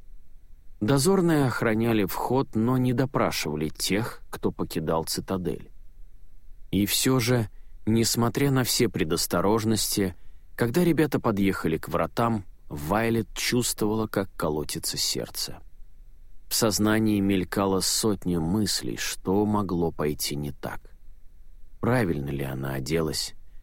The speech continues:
Похожа ли на хранительницу по росту и комплекции? Будет ли к ним приглядываться Леда? И главное, сумеют ли дозорные лишь по этим деталям узнать,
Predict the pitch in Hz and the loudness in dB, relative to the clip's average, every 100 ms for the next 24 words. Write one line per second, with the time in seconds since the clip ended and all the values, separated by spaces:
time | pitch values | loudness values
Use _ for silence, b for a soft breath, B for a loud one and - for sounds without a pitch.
0 | - - 104 - 110 113 101 98 95 95 | -14 -2 0 2 2 2 2 2 4 2
1 | - 98 90 98 95 90 87 82 - - | 2 2 2 2 2 0 0 0 -2 0
2 | 82 85 101 - - 67 - 65 - - | 0 2 2 0 -2 -4 -4 -6 -2 0
3 | - - - - - - - - - - | 0 0 -2 -2 -6 -10 -12 -12 -14 -12
4 | - 92 131 143 107 87 85 - 107 113 | -4 2 4 4 2 2 -2 0 2 2
5 | - 87 92 95 90 92 92 - 92 104 | 0 0 2 2 2 0 2 0 2 2
6 | 123 - - - 95 92 98 90 117 113 | 2 0 -4 -2 -2 0 2 2 2 0
7 | 73 64 55 - - - - 110 98 123 | -2 -6 -8 -10 -6 -4 2 2 2 2
8 | 104 82 76 80 76 80 80 113 117 85 | 0 0 -2 0 2 0 2 2 2 0
9 | 69 - - 110 107 - 92 107 131 - | -2 -4 0 0 0 0 2 2 2 0
10 | 110 104 123 143 131 69 69 76 71 71 | 0 2 0 0 0 0 0 -2 -2 0
11 | 87 113 - | 2 2 0